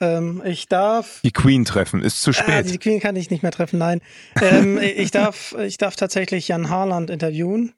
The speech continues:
Speaker 1: bei, bei ihm zu Hause.
Speaker 2: Ah, krass.
Speaker 1: Und als das dann, äh, äh, feststand, da hab ich dann, äh, geheult vor Freude. Das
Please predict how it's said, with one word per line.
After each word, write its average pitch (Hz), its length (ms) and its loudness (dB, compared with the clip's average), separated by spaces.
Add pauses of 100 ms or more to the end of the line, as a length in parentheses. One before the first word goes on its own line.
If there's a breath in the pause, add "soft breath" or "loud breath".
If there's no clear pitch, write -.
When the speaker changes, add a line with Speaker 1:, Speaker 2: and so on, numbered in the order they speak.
Speaker 1:
bei, 160 400 -2
bei 175 140 -2
ihm 180 220 0
zu 165 200 -2
Hause. 190 260 2
Speaker 2:
Ah, 196 40 0
krass. 190 240 -2
Speaker 1:
Und 170 580 -2
als 185 280 -2
das 202 260 0
dann, 202 360 0
äh, 185 380 2 (520)
äh, 180 60 -6 (120)
feststand, - 1080 -2
da 185 160 2
hab 196 160 0
ich 196 140 0
dann, 175 460 -2 (100)
äh, 175 220 0
geheult 165 280 -2
vor 170 140 -4
Freude. 180 480 -2
Das - 480 -8